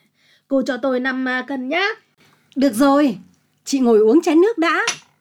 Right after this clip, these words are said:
Speaker 2: Mưa gió đi đâu mà vội, vẫn còn sớm mà chị.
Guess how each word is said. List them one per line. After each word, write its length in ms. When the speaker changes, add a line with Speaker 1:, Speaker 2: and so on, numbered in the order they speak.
Speaker 2:
Mưa 200
gió 360
đi 100
đâu 140
mà 140
vội, 240
vẫn 120
còn 160
sớm 260
mà 160
chị. 360